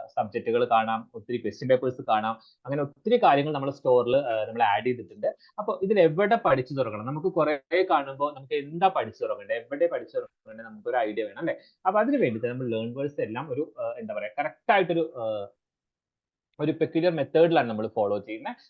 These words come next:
നമുക്ക് എന്താണ്, നമുക്ക് ഒരു ടൈം ടേബിൾ നമ്മൾക്ക്, ആ, നിങ്ങൾക്ക് ഇത് ഇപ്പൊ തന്നെ നമ്മൾ, ആ, ലോഞ്ച് ചെയ്യും. ആ ടൈം ടേബിൾ പ്രകാരമാണ് നിങ്ങൾ ഓരോ ദിവസവും എന്താണ് ചെയ്യേണ്ടത് എന്നുള്ളത് നമ്മൾ ടൈം ടേബിൾ പ്രകാരം നിങ്ങൾക്ക് കറക്റ്റ് ആയിട്ട്,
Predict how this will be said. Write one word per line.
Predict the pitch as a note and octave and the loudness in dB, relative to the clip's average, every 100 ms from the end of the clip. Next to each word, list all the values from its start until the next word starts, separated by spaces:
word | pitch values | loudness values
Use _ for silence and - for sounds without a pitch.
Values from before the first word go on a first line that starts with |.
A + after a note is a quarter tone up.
| - | -2
നമുക്ക് | A3+ F#3+ | 0 2
എന്താണ്, | C3+ A#2+ | 0 0
നമുക്ക് | B2+ B2 | -4 -2
ഒരു | C3+ B2 B2+ B2+ - | 0 2 0 -2 2
ടൈം | C3+ D3 | 4 6
ടേബിൾ | F3 F3 | 4 4
നമ്മൾക്ക്, | A#2+ G#2+ G2+ G2+ | -2 -6 -8 -2
ആ, | B2 G#2 G2 G#2 - - | -2 0 -2 -2 -8 -10
നിങ്ങൾക്ക് | A2 G#2+ G#2 | -6 -4 0
ഇത് | A#2+ A#2 A2+ A#2 A#2 A#2+ | 0 0 -12 -10 -10 -10
ഇപ്പൊ | G#2 A#2 | -8 -6
തന്നെ | A#2 A#2+ | -4 -2
നമ്മൾ, | A2 A2 | 2 2
ആ, | G#2+ G2+ F#2+ - A2 | 2 -2 -6 -8 2
ലോഞ്ച് | G#2+ G#2+ C3 | 2 4 2
ചെയ്യും. | A2+ A3+ - - | 0 -2 -6 -2
ആ | C4+ | 0
ടൈം | - D3 A#2+ | 4 2 4
ടേബിൾ | C3 C#3 | 2 2
പ്രകാരമാണ് | C#3+ G#2 A2 A2 A2 G2+ G#2+ A3+ D3 | -2 -2 0 0 -2 -6 -6 -4 -6
നിങ്ങൾ | A#2 B2 | -6 2
ഓരോ | A#2+ A#2+ E3 A#3+ B3+ | 4 6 8 8 8
ദിവസവും | C#3+ A2 A2+ D#3 F#3+ F#3 | 2 -4 -2 2 2 0
എന്താണ് | A#2 B2 C#3 B2 A#2+ C#3 | -8 -6 -2 -2 -4 -8
ചെയ്യേണ്ടത് | A#2 G#2+ F#2 G#2+ A2 B2 | -8 -8 -8 -8 -4 -2
എന്നുള്ളത് | B2 G#2 G#2 B2 | -2 -8 -10 -8
നമ്മൾ | C#3 A#2 | -8 -6
ടൈം | A#2 G#2 G2+ | -2 -2 0
ടേബിൾ | A2+ B2+ | -2 -2
പ്രകാരം | A#2 G2 G2 C#3 | -4 -4 0 -2
നിങ്ങൾക്ക് | C3+ G2+ - | -2 -10 -6
കറക്റ്റ് | A#2+ - - | -6 -6 -2
ആയിട്ട്, | A#2 G2 _ - C4+ | -2 -2 _ -8 -8